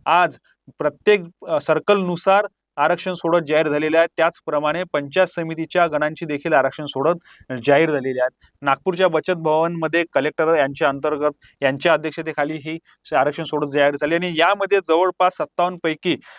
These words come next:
सर्वसाधारण म्हणजेच ओपन, यामध्ये महिला आणि पुरुष दोन्ही आलेले आहेत. यामध्ये जवळपास सत्तावन्न पैकी चोवीस, म, सर्कलमध्ये सर्वसाधारण उमेदवारांना प-, उमेदवार राहणार आहेत.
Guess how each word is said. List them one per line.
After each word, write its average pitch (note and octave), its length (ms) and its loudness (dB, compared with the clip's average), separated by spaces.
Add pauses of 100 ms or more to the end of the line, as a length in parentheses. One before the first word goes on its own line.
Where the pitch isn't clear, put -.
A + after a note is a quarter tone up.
(120)
सर्वसाधारण F#3 720 0
म्हणजेच F3+ 380 -4
ओपन, E3 400 0
यामध्ये D#3+ 460 -2
महिला D#3 400 -2
आणि D#3 380 2
पुरुष D#3 180 -10 (120)
दोन्ही D3 220 -2
आलेले D3+ 260 0
आहेत. D#3 200 -2
यामध्ये D3+ 360 -2
जवळपास D3 440 -2 (540)
सत्तावन्न E3 400 2
पैकी E3+ 360 -4
चोवीस, F3 600 -4
म, D#3 420 -2 (160)
सर्कलमध्ये D#3 800 0 (360)
सर्वसाधारण F3+ 680 4
उमेदवारांना E3 840 -2
प-, C#3+ 240 -4 (360)
उमेदवार D#3 380 2
राहणार D3 360 2
आहेत. D3 160 2